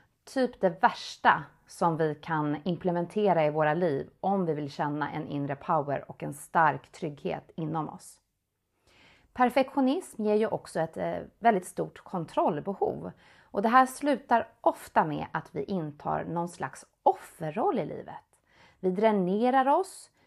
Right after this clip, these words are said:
vi gör saker mycket, mycket svårare än vad de är. Och vi behandlar faktiskt oss själva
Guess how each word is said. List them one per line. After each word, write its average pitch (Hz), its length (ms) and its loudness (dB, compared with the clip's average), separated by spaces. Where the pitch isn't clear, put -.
vi 202 220 4
gör 180 260 6
saker 165 560 0
mycket, 233 640 -2
mycket 170 260 -6
svårare 147 460 -2
än 156 220 -6
vad 143 220 -2
de 151 200 -8
är. 156 380 -8
Och 196 140 -4
vi 262 100 4
behandlar 302 520 4
faktiskt - 560 -8
oss 175 120 -10
själva 165 580 0